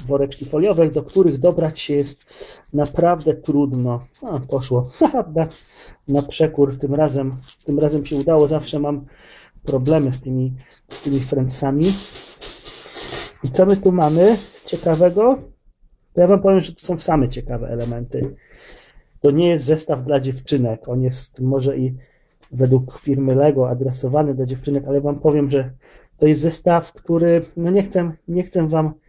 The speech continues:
spoilować, e, końcówki, podsumowania, ale,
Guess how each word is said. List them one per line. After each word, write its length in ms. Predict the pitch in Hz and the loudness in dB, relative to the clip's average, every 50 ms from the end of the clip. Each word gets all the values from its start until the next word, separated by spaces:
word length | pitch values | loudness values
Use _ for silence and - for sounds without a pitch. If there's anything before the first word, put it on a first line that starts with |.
| _ _ - - - - - _ _ | _ _ -20 -20 -20 -20 -20 _ _
spoilować, 760 | - - - 151 143 151 170 175 165 143 143 - - - 143 | -20 -4 0 4 4 6 4 4 2 -2 -4 -6 -8 -6 -4
e, 260 | 131 131 131 131 131 - _ _ _ - - - - - - - - - - | -4 -4 -4 -6 -8 -12 _ _ _ -20 -20 -20 -20 -20 -20 -20 -18 -6 -2
końcówki, 520 | - 139 131 127 - 180 190 190 - 143 | 0 0 0 2 2 0 0 0 -2 -8
podsumowania, 800 | 131 139 135 127 - - 131 139 135 127 180 175 175 165 156 156 | -6 -6 -8 -8 -6 -4 -2 -2 0 0 0 2 2 2 0 0
ale, 280 | 151 147 147 147 147 | -2 -4 -4 -6 -6